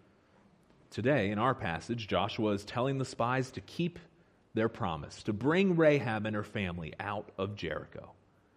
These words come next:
And this is an incredible moment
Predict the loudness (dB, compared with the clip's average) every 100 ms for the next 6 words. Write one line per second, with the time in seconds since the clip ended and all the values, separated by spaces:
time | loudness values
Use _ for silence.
0 | _ _ _ _ _ -6 -4 -2 0 0
1 | -2 -10 -6 -2 -2 -4 0 2 2 2
2 | 2 0 -2 -4 -10